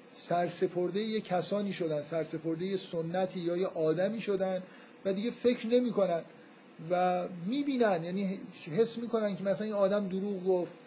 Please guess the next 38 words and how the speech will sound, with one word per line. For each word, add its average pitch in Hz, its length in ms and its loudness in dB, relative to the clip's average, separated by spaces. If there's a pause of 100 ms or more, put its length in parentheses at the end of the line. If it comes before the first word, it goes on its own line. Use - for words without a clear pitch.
(300)
ولی 226 160 4
تو 214 140 -4
همه 240 240 2
چیز 233 140 -6
رو 214 60 -4
توجیه 156 360 0
می‌کنن. - 280 -14 (960)
یه 226 80 -2
لحظه‌هایی 226 580 6
خب 226 240 4
قطعاً 202 340 2
من 220 180 0
باورم 196 400 6
نمیشه 233 280 -4
یه 214 60 4
آدم 180 340 4
مثلاً 165 460 -4 (680)
یه 165 140 -4 (300)
عمل 170 260 -4
خیلی 170 260 -4
شنی 165 400 -4
انجام 165 460 0
بده 165 220 0
و 156 180 2 (760)
فطرتش 156 640 -6
هیچ 165 300 -12 (340)
عکس 156 240 -6
العملی 160 380 -2
نشون 160 380 -8
نده، 156 260 -2
ولی 175 260 -4 (160)
بالاخره 180 640 -2 (640)
سرکوب 180 540 -4
می‌شه 165 200 -6
دیگه 151 180 -8
به 151 100 -6
دلیل 156 200 -4
اون 175 280 -10